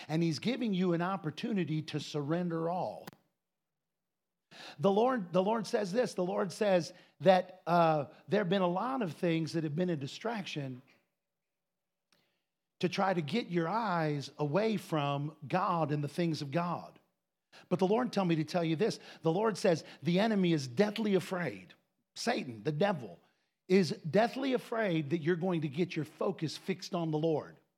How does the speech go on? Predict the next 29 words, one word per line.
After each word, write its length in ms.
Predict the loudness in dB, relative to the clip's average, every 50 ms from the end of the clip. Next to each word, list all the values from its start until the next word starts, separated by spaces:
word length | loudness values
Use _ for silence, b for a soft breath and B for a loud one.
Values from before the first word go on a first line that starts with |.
| _ _ _ _ _ _ _ B B B B
He 120 | -2 0 2
says, 220 | 4 2 2 2
"Because 320 | 0 -2 0 0 -2 0 0
when 220 | 0 0 0 2
you 140 | 2 0 0
do," 300 | 2 0 2 2 2 2
the 100 | 2 2
Lord 280 | 2 2 2 0 0
says, 260 | 0 0 0 0 2 2
"you'll 100 | 2 2
be 140 | 2 0
set 260 | 0 0 -2 0 0 0
ablaze 480 | 0 2 2 2 2 2 0 0 0
with 140 | -2 -4 -4
the 80 | -4 -6
fire 320 | -4 -4 -2 -2 -2 -2
of 100 | -4 -4
the 80 | -8 -10
Spirit 340 | -8 -6 -4 -4 -4 -4
of 80 | -6 -4
God." 340 | -2 -2 -2 -2 -4 -6 -10 -16 -20 _ _ _ _ _ _ _ _ _ B B B B B B B B B B
And 160 | 2 4 4
the 60 | 6
Lord 260 | 6 4 4 2 2 0
says, 240 | 2 2 2 4
"You'll 100 | 4 2
become 340 | 2 2 0 0 0 2 2
extremely 640 | 0 0 -4 -6 -4 -2 -2 0 0 0 0 0 0
influential 760 | -2 -2 -2 -2 0 0 0 0 0 -2 -4 -6 -10 -10